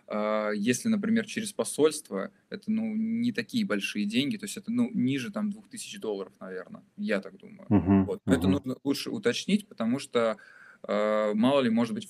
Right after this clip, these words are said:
Speaker 1: в наше время вот что-то сейчас изменилось. То есть потому что у нас, а, пока таких вопросов не возникало.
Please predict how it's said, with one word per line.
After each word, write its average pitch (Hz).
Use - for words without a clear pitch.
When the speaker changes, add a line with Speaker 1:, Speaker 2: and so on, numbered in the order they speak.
Speaker 1:
в 107
наше 139
время 113
вот 104
что-то 123
сейчас 117
изменилось. 107
То -
есть -
потому 107
что 104
у 101
нас, 123
а, 101
пока 110
таких -
вопросов 104
не 104
возникало. 98